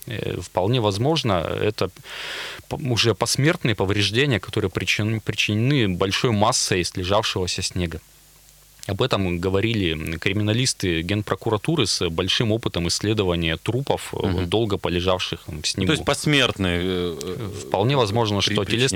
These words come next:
Speaker 2: причинены.
Speaker 1: повреждения посмертные, а не прижизненные, как было в заключениях Ивдельской, заметьте, прокуратуры в пятьдесят девятом году. При всем уважении
Speaker 2: Мгм.
Speaker 1: к ивдельским правоохранителям,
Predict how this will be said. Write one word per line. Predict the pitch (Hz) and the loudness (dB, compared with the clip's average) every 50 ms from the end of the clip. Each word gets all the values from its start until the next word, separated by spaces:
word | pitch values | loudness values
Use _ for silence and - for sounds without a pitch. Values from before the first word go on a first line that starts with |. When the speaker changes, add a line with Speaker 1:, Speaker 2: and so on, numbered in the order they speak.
| 92 | 2
Speaker 2:
причинены. | 107 | 0
Speaker 1:
повреждения | - 110 101 107 107 104 98 120 139 135 123 - | 0 0 0 0 0 0 2 2 2 2 2 0
посмертные, | - 104 - - 117 117 117 - - - 90 80 80 | 0 0 0 2 2 2 2 0 0 -4 -4 -2 0
а | 82 85 | 2 2
не | 90 98 104 | 2 2 2
прижизненные, | 101 - - 117 113 110 117 107 98 95 87 85 80 78 | 0 0 0 0 0 0 0 0 0 0 0 0 -2 -2
как | - 90 | -4 -6
было | 85 90 98 104 98 87 - - - - - - | -4 -2 -2 0 0 0 -2 -4 -12 -12 -10 -6
в | - | -4
заключениях | 95 101 - - 101 - - - 113 110 101 92 85 80 - - - - - - - - - - - - | -4 -2 -2 -2 0 2 4 4 4 4 4 2 2 0 -2 -8 -12 -16 -20 -20 -20 -20 -20 -10 -4 -2
Ивдельской, | 139 156 156 139 127 117 104 - - - 90 87 | 0 2 2 2 2 2 2 0 0 0 0 0
заметьте, | 85 95 101 107 110 104 90 - - - | 2 2 2 4 2 2 0 -2 -6 -8
прокуратуры | - - - - - - 110 104 - - - 180 185 127 | -6 -6 -6 -4 -2 0 0 0 0 0 0 0 0 0
в | - | -2
пятьдесят | - 113 - - 127 135 117 | -2 -2 0 0 0 0 0
девятом | 107 98 101 113 - 113 101 | 2 2 2 2 2 0 0
году. | 95 101 95 92 85 76 | 0 0 0 -2 -2 -4
При | - 98 | -4 -4
всем | - - 127 120 | -2 0 2 2
уважении | 113 104 104 110 101 107 117 110 98 90 | 2 4 2 2 2 2 2 2 2 0
Speaker 2:
Мгм. | 92 90 | 0 0
Speaker 1:
к | 139 | 0
ивдельским | 135 120 113 110 101 - - 107 95 | 0 0 0 0 0 0 -2 -2 -2
правоохранителям, | - - 98 98 98 - - 117 143 190 214 - - 107 87 78 73 | -2 0 0 0 0 0 0 0 0 -2 -2 0 0 0 0 0 -2